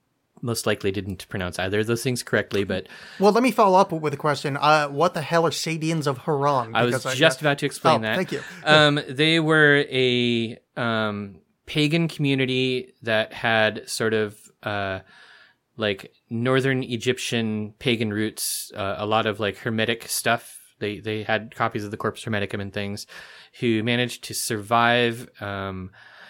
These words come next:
Speaker 1: up until, uh, you know, the Middle Ages, I think.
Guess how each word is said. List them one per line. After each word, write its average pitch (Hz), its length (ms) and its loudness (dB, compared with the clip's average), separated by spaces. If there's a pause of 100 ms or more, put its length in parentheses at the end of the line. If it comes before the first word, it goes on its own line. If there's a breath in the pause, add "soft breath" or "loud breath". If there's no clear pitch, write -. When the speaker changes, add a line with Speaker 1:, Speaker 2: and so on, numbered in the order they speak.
(280 loud breath)
Speaker 1:
up - 160 0
until, 151 960 4
uh, 117 760 2 (100)
you 127 140 -6
know, 110 520 2 (960)
the 131 100 -2
Middle 131 260 4
Ages, 131 320 4
I 143 100 2
think. 147 380 0